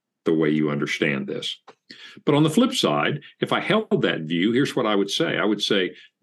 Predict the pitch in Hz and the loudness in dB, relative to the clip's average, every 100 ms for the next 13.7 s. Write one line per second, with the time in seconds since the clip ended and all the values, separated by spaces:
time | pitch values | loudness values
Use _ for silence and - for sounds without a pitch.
0 | 92 120 139 85 76 80 - - - 85 | -4 -2 0 -2 0 0 2 0 0 -2
1 | 82 - 104 82 78 78 87 92 82 73 | -2 0 0 0 0 0 0 0 0 -2
2 | 71 73 85 82 82 - 117 95 - - | -4 -4 -2 -2 -2 -2 0 2 2 2
3 | 104 101 85 78 78 98 78 78 78 73 | 2 0 -2 -2 0 0 0 -2 -2 -4
4 | - 90 78 78 73 76 80 76 69 - | 0 0 2 0 0 0 0 0 -2 -6
5 | - - 294 294 247 240 156 110 - 82 | -12 -2 0 2 2 2 2 2 2 0
6 | 69 - - - 123 - 104 - - - | -2 -8 -20 -4 -2 0 0 0 0 0
7 | 90 78 - - 95 - 113 101 - - | 0 -2 -4 -4 -2 0 2 0 -2 -6
8 | - 104 120 117 101 87 95 117 117 113 | 0 4 4 2 2 0 2 0 2 0
9 | 101 95 78 - 180 - 113 98 92 - | 2 0 -2 -2 -2 2 0 0 -2 -2
10 | 85 98 196 - - - 151 180 180 117 | -2 -2 -2 -6 -8 0 0 2 0 0
11 | 139 165 156 135 113 120 101 98 95 - | 0 -2 -4 -6 -2 0 0 0 -2 -2
12 | 90 76 90 76 - - - - - - | -6 -4 -6 -4 -6 -6 -6 -6 -8 -10
13 | - - - - 151 110 - | -14 -14 -8 0 2 2 -2